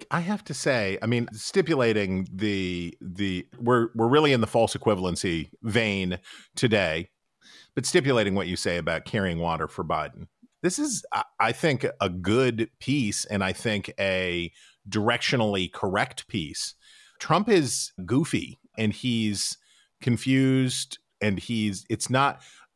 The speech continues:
they quote Ronnie D saying, "This is a different Donald Trump than twenty fifteen or twenty sixteen. Lost the zip off his fastball," DeSantis told reporters.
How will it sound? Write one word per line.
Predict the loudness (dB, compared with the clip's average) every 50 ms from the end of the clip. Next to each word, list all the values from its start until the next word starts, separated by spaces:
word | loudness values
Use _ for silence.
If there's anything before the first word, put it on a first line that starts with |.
| _ -14
they | -12 -2 2 2 2 2
quote | 4 4 4 4 4 2 -4 _
Ronnie | -2 2 2 4 4 2 2 0
D | 2 2 2 2 2 0 -2 -4 -6 -10 _ _ -10
saying, | -6 -2 0 0 2 2 0 0 -2 -2 -4 -6 -8 -10 _ _ _ _ _
"This | -2 0 0 0 2
is | 2
a | 2
different | 2 2 2 0 0 0 0
Donald | 0 0 0 -2 -2
Trump | 0 0 0 0 0
than | -2 -2
twenty | -2 -2 -2 -2
fifteen | -2 -2 -4 -6 -4 -4 -4 -4 -4
or | -4
twenty | -6 -6 -6 -4 -4
sixteen. | -4 -6 -8 -8 -8 -8 -6 -4 -4 -4 -6 -8 -14 -20 -20 _ _ 0
Lost | 2 2 2 2 0 0
the | -2
zip | 2 4 2 2 4 2
off | 2 0 2 0
his | -4 -4
fastball," | -2 0 0 0 0 -2 -2 0 0 0 0 -2 -6 -10 _ _ _ _ _ -14
DeSantis | -12 -6 -4 -4 -4 -4 -6 -8 -4
told | -4 -2 -2 -2
reporters. | -4 -8 _ -4 -2 -2 -2 -2 -4 -4 -4 -6 -8